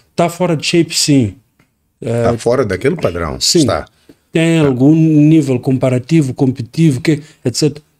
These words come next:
Speaker 1: Não.
Speaker 2: Uhum.
Speaker 1: Então, desporto não
Speaker 2: Ninguém
Speaker 1: segrega.
Speaker 2: falou que ele iria subir o palco e no shape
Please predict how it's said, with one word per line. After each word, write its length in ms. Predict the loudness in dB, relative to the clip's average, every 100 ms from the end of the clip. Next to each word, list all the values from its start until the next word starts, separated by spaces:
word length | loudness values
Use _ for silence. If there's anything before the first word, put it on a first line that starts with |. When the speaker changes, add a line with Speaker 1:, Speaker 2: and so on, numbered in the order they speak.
| -2
Speaker 1:
Não. 440 | 2 2 0 -2
Speaker 2:
Uhum. 500 | -4 -4 -4 -4 -6 -8 _ _ _ _ _ _
Speaker 1:
Então, 440 | -2 0 0 -2 -6 _ _ _ _ _
desporto 480 | -14 -10 -8 -8 -8
não 80 | -6
Speaker 2:
Ninguém 240 | -2 0
Speaker 1:
segrega. 120 | 0
Speaker 2:
falou 220 | 0 0 0
que 100 | 0
ele 120 | 0
iria 200 | 0 0
subir 300 | 0 -2 -2
o 60 |
palco 320 | 0 -2 -2 -4
e 40 |
no 100 | -4
shape 280 | -4 -6